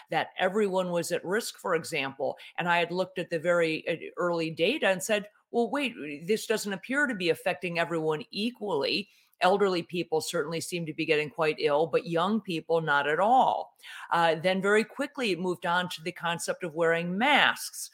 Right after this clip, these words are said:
And the idea of wearing masks to control a respiratory illness was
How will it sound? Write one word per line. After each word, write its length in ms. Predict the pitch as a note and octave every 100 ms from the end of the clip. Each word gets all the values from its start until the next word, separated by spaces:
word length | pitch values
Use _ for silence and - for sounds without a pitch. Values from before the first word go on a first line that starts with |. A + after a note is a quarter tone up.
| _ _ - -
And 120 | G3
the 160 | G3 -
idea 340 | F#3+ F#3 C4
of 80 | A3
wearing 340 | G3 F#3 F3
masks 600 | F#3 G#3+ A#3+ - - - -
to 100 | F3+
control 680 | G3 E3+ - G#3 G3+ G3+ - - -
a 80 | F3+
respiratory 920 | E3+ F#3+ G3 - F#3 E3 F3+ F3 E3+ -
illness 580 | B3+ D#4+ F3 C#3+ - - - _
was 200 | G3 G3